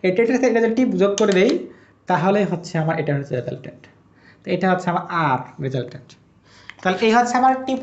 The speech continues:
to tail method-এ আমি more than two force-এর resultant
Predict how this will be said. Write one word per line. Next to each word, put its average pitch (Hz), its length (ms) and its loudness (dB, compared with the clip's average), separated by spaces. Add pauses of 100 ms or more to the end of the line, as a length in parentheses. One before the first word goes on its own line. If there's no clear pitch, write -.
to 247 140 -4
tail 233 200 4
method-এ 220 280 2 (100)
আমি 196 140 -2 (580)
more 254 200 6 (120)
than 302 160 4 (360)
two 254 200 2
force-এর 269 480 0 (580)
resultant 226 360 2